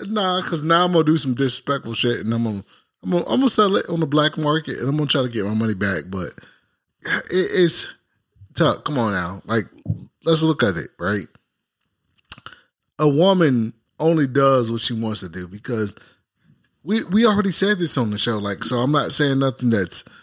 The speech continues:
you know, life altering or anything like that. We do stuff not off of emotion. We just do it because we wanna do it, right?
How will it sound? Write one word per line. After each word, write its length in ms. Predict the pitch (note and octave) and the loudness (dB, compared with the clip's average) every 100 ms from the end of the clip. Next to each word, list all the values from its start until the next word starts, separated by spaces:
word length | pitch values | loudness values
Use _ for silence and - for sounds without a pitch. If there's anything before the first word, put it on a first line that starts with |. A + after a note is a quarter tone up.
| _ _ | _ _
you 80 | A2+ | -6
know, 260 | A2+ E2+ D2+ | -2 -2 0
life 340 | A2+ C3 B2+ | 2 2 2
altering 420 | - C#3 - C#3 | 2 2 4 2
or 80 | A2 | 2
anything 320 | B2 C3+ B2 | -2 -2 0
like 180 | A2 - | 0 -2
that. 180 | E2 E2 - - _ _ _ _ _ _ | -4 -6 -8 -20 _ _ _ _ _ _
We 520 | C#3+ C#3+ E3+ F#3 G3 D#3 | -6 0 2 2 0 0
do 280 | C#3 E3+ | 0 2
stuff 680 | C#3 - C#3+ C#3 C3 - - - _ _ _ _ - | 0 0 2 2 0 -6 -12 -18 _ _ _ _ 0
not 120 | C3 | 2
off 240 | C3+ C#3 | 0 0
of 140 | C#3 G#2+ | -2 0
emotion. 580 | G#2+ A2+ G#2+ E2+ E2+ F2+ _ _ _ _ | 2 2 0 -2 -6 -12 _ _ _ _
We 140 | B2 | -4
just 240 | C#3 C3+ G#2+ | 0 0 2
do 200 | B2+ B2+ | 2 2
it 80 | G#2 | 0
because 260 | G#2+ A2+ | -2 0
we 120 | G#2+ A2 | 0 0
wanna 300 | A2 G#2+ F2 | 0 0 -2
do 240 | D2+ C#2+ | -8 -12
it, 100 | - - _ _ | -16 -20 _ _
right? 260 | G#2 D#3+ | -2 -2